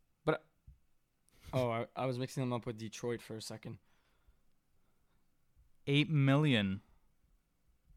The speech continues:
Speaker 2: New Jersey. Who's their goalie? Don't they have
Speaker 1: They have Blackwood.
Speaker 2: Blackwood.
Speaker 1: I like Blackwood a lot.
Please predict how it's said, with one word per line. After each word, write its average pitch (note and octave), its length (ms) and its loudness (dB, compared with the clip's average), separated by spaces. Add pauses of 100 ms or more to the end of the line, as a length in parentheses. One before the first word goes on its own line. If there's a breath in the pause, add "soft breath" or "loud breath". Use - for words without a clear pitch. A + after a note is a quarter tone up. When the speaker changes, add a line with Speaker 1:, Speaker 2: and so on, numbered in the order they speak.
(460)
Speaker 2:
New C3+ 180 4
Jersey. B2+ 600 2 (260)
Who's D#3 160 -2
their F3+ 140 2
goalie? B2+ 400 0 (240)
Don't C#3 120 -4
they E3 60 -2
have D#3 200 2 (680)
Speaker 1:
They B2 60 -8
have A2+ 100 -10
Blackwood. A#2 520 -4
Speaker 2:
Blackwood. A#2+ 520 0 (260)
Speaker 1:
I - 40 -2
like A#2 120 0
Blackwood A2 340 -2
a - 20 4
lot. G#2+ 240 4